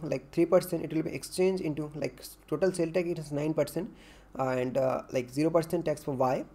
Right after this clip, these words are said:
Three percent, uh, s-, exchange into a Ether and, uh, enter the relief fund pool. So three percent going to the relief fund pool, three percent for use will be marketing, and three percent also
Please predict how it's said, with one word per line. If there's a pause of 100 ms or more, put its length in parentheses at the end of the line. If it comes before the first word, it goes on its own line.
(480)
Three
percent,
uh,
s-, (220)
exchange
into
a
Ether
and,
uh, (140)
enter
the
relief
fund
pool.
So
three
percent
going
to
the
relief
fund
pool, (1500)
three
percent
for
use
will
be
marketing,
and
three
percent
also